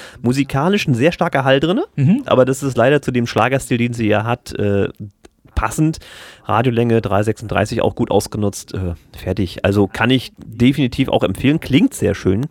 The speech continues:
Speaker 1: Haben sie
Speaker 2: Ja.
Speaker 1: einen schönen
Speaker 2: Ja.
Speaker 1: Remake quasi rausgehauen. Der ist ja schon öfter bei uns auch in den Charts gewesen. Das ist das Originalstück da.
Speaker 2: Mhm.
Speaker 1: Und hier jetzt nochmal ein kleines, äh, kleine Anpassung und, äh, hört sich anders an, aber ist natürlich definitiv der gleiche Song und klingt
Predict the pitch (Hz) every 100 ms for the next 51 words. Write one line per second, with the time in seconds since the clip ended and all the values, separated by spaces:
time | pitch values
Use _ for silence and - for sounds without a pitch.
0 | - 113 110 110 104 120 123 120 107 117
1 | 139 101 - 95 95 92 95 98 107 147
2 | - - - 110 123 135 127 120 110 107
3 | 110 104 87 104 107 - 110 113 113 104
4 | - 101 107 110 104 104 - 117 - 104
5 | - - 113 143 - 107 98 110 104 -
6 | 98 98 92 92 92 85 - 90 90 -
7 | - - - - 80 80 85 - 87 -
8 | - 98 90 82 80 - 82 80 - -
9 | 120 170 127 - 110 165 208 - 240 143
10 | 120 - 107 107 98 92 - 101 87 82
11 | 87 90 104 - 85 - - 95 98